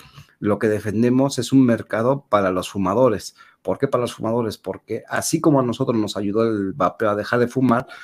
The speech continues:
nosotros queremos seguir transmitiendo esa idea y asesorar a los demás de fumadores que quieren dejar el tabaco y no han logrado encontrar el método para poder lograrlo.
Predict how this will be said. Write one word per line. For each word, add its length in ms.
nosotros 540
queremos 440
seguir 360
transmitiendo 680
esa 300
idea 420
y 120
asesorar 480
a 40
los 160
demás 360
de 80
fumadores 600
que 200
quieren 440
dejar 340
el 220
tabaco 640
y 100
no 120
han 300
logrado 400
encontrar 460
el 160
método 600
para 280
poder 260
lograrlo. 520